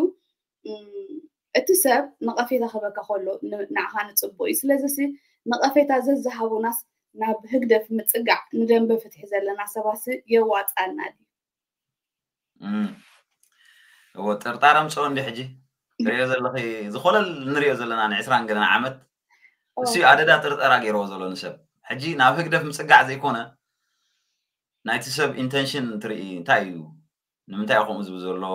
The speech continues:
Speaker 2: እንታይ እዩ ድሕረ ባይትኡ ትፍትሽ?
Speaker 1: እም።
Speaker 2: እ፣ ማለት ሲ ንመን እዩ ክረክብ ደልዩ? እንታይ እዩ ስ-፣ ገለ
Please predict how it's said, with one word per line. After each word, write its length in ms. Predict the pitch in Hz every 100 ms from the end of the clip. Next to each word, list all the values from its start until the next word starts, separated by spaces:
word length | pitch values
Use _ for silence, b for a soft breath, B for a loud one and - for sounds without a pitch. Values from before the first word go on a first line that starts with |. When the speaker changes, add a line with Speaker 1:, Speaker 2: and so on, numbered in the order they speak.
| 92 90
Speaker 2:
እንታይ 280 | - 85 98
እዩ 120 | 92 92
ድሕረ 220 | 87 104
ባይትኡ 320 | 101 98 101 87 95
ትፍትሽ? 500 | 92 85 - 92 87 - - _ _ -
Speaker 1:
እም። 80 | 196 190 _ _ _ _ -
Speaker 2:
እ፣ 80 | 85 87 85 82 80 78
ማለት 260 | 90 113 127
ሲ 80 | 143 135
ንመን 280 | 107 117
እዩ 80 | 107
ክረክብ 360 | 104 98 - 92
ደልዩ? 240 | 90 92 90
እንታይ 300 | 82 98 101
እዩ 180 | 92 87 90 87
ስ-፣ 160 | - 101
ገለ 200 | 92